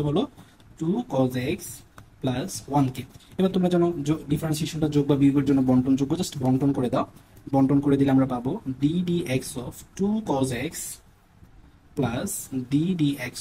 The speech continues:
of one। তো এটা যেহেতু কনস্ট্যান্ট ফিগার, এটা রেজাল্ট জিরো হয়ে যাবে, টুটা থেকে যাবে, cos x মানে হচ্ছে minus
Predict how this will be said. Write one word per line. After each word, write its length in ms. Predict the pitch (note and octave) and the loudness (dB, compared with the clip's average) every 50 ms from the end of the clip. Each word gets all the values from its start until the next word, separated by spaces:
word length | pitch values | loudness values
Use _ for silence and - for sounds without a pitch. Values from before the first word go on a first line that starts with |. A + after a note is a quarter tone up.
| - D#3+ F3+ | -6 -6 -6
of 80 | - - - C3+ C3+ B2+ | -6 -6 -4 -2 -2 -2
one। 80 | A#2+ - - - - - - | -2 -6 -14 -20 -20 -16 -8
তো 40 | - F3 | -4 0
এটা 100 | E3 D#3+ | 0 2
যেহেতু 160 | E3 D#3+ E3+ - D#3 | 2 0 0 2 2
কনস্ট্যান্ট 300 | D3 D3 - E3+ D#3+ - | 2 2 2 0 0 2
ফিগার, 160 | D3+ D3 D3 C3+ | 2 4 4 4
এটা 100 | C3 C3+ C3+ | 4 2 2
রেজাল্ট 200 | B2+ C3+ C3 B2 C3+ | 2 2 2 2 2
জিরো 120 | C#3 D3+ D3 | 0 0 2
হয়ে 100 | E3 D#3 D3+ | 2 2 4
যাবে, 120 | D#3 F3 F3+ | 2 2 0
টুটা 160 | E3+ C#3+ D3 - - | -2 -4 -4 -2 0
থেকে 140 | D3 D3+ D3 D#3 | 2 4 4 4
যাবে, 140 | D#3 G3+ A#3+ - - - - - - - | 4 4 2 0 -4 -16 -20 -20 -8 -2
cos 140 | D3+ C#3+ D3 D3 | 0 2 2 2
x 20 | D3+ - | 0 2
মানে 100 | D#3 C#3 C#3+ | 2 2 2
হচ্ছে 140 | C#3+ - D3+ C3+ C3 | 2 0 0 0 4
minus 220 | C3 C#3 D#3 | 4 4 4